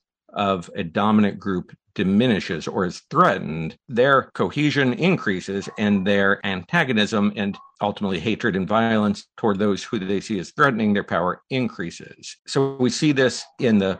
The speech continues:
civil rights movement. That is, y-, you might think that as neighborhoods become more racially integrated, that tolerance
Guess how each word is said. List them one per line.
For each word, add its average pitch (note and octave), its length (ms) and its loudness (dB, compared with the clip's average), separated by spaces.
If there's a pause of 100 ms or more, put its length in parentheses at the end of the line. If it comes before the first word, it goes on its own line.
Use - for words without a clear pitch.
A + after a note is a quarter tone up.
(140)
civil G2 260 -4
rights C3+ 360 0
movement. F#2+ 580 -2 (120)
That G2+ 180 -2
is, F#2+ 100 -8 (220)
y-, A#2 160 -6
you B2+ 120 0
might C3 320 2
think C#3 400 -2 (180)
that G#2 120 -2
as A2 480 -2 (320)
neighborhoods A2+ 580 0
become G2+ 540 -4 (220)
more C#3 440 2
racially G2+ 460 -2
integrated, E2+ 920 -4 (500)
that G2+ 500 0 (360)
tolerance A2+ 920 2